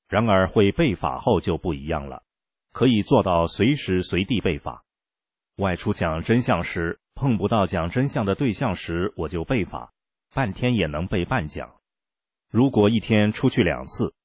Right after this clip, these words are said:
也就能背一讲。晚上还有固定一两个小时学法，每天最低可以达到四小时多的学法，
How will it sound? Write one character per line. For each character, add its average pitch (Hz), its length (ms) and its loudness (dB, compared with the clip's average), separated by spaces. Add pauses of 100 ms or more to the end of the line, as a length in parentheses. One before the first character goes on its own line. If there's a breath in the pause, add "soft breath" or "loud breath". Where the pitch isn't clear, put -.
(100)
也 95 220 2
就 104 180 0
能 82 180 -2
背 85 160 0
一 113 200 -2
讲。 62 280 -8 (580)
晚 92 160 2
上 110 260 2
还 104 160 0
有 85 260 0
固 98 220 0
定 87 240 0
一 107 120 0
两 71 200 0
个 98 100 -2
小 69 240 -4
时 82 240 -6
学 92 240 -2
法， - 260 -6 (460)
每 107 140 4
天 135 200 2
最 139 160 2
低 127 260 2
可 107 180 0
以 98 120 0
达 80 200 -2
到 82 200 0
四 127 300 0
小 65 240 -4
时 82 240 -8
多 117 180 2
的 85 120 0
学 82 200 -4
法， - 240 -12